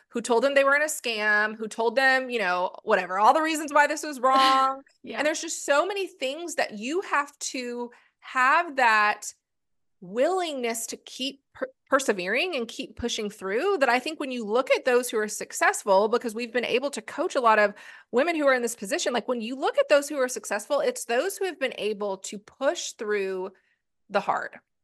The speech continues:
Speaker 2: Mm, yes, yes, yes, yes. And I feel like they're equipped and prepared and they expect it.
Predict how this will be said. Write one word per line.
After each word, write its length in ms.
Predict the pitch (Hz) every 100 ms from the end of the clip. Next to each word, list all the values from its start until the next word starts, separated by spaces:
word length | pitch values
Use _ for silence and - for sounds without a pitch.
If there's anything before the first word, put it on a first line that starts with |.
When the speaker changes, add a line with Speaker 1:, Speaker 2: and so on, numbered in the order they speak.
| _ _ -
Speaker 2:
Mm, 500 | 247 247 226 214 - _ _ -
yes, 580 | 220 233 214 - - -
yes, 300 | 233 240 -
yes, 280 | 240 277 -
yes. 280 | 214 220 - _ _ _ _ -
And 340 | 302 403 330
I 160 | 226 233
feel 220 | 233 277
like 280 | 269 233 220
they're 140 | 240
equipped 880 | 202 226 - 320 359 196 - - - _ _ _ _ -
and 260 | 233 226 233
prepared 1000 | 240 220 214 269 330 302 240 240 233 277 - _ _ _ _
and 520 | 233 233 233 233 226 214
they 180 | 233
expect 600 | 226 - - - 254 262
it. 140 | -